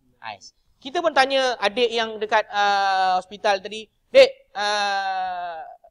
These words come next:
tapi tadi kes berapa orang?" Kes tiga puluh tiga.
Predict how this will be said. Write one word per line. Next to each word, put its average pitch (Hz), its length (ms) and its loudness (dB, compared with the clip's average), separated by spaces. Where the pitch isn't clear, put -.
tapi 226 240 -6
tadi 254 240 -8
kes 254 240 -12
berapa 226 240 -2
orang?" 330 80 -14
Kes 233 320 2
tiga 202 240 -6
puluh 196 180 -2
tiga. 185 380 -6